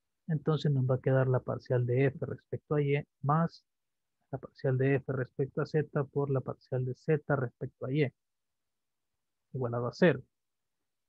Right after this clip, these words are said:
Y en términos de subíndices, lo que nos va a quedar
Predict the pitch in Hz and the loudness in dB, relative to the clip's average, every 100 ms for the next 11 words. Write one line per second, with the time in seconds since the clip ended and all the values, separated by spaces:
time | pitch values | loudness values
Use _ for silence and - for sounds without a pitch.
0 | - 165 151 156 160 156 135 139 151 139 | 0 2 4 6 6 4 4 2 2 0
1 | 127 131 127 143 - _ _ _ _ - | 0 -2 -2 -4 -4 _ _ _ _ -8
2 | 120 - 120 120 123 151 131 131 | -6 -6 -6 -4 0 2 4 2